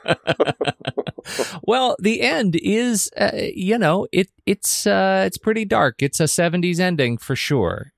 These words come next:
uh, uh, this movie. You know, Heston blows up the bomb and destroys the mutants and the apes and, uh,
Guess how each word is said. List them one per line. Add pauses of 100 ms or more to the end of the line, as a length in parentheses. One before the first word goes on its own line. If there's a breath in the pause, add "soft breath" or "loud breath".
(120)
uh,
uh,
this
movie.
You
know,
Heston
blows
up (400)
the
bomb
and
destroys
the
mutants
and
the
apes
and, (580 loud breath)
uh,